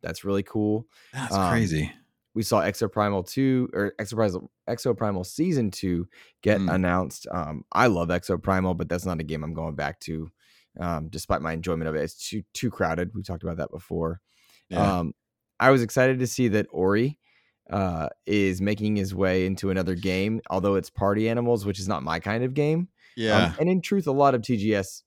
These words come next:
Speaker 1: is not my kind of stuff, right? But it's
Speaker 2: Mm-hmm.
Speaker 1: still really exciting to see that Ori is living on. I love when studios do crossovers. I think it's really important for the health of the gaming industry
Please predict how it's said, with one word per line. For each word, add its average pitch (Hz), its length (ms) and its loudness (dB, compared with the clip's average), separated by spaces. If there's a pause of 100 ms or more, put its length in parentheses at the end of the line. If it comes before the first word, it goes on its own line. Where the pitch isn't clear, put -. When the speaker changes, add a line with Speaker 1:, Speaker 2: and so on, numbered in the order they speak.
Speaker 1:
is 95 160 -4
not 98 160 -4
my 85 100 -4
kind 90 200 -6
of 80 80 -10
stuff, - 480 -8 (360)
right? 90 300 -2 (380)
But 156 80 4
it's 165 100 0
Speaker 2:
Mm-hmm. 107 80 0
Speaker 1:
still 226 160 6
really 165 300 2
exciting 107 480 0
to 95 80 -4
see 104 160 -4
that 95 180 -4
Ori 98 380 0
is 90 100 -4
living 85 260 -4
on. 87 200 -2
I 98 80 -2
love 98 260 0
when 110 140 -2
studios 95 400 -2
do 92 140 -6
crossovers. 95 840 -2
I - 240 -20
think 101 140 -4
it's - 120 -10
really 92 280 -4
important 90 500 -4
for - 140 -8
the 85 160 -2
health 87 280 -4
of - 100 -20
the 92 80 -8
gaming 80 280 -4
industry 98 500 -4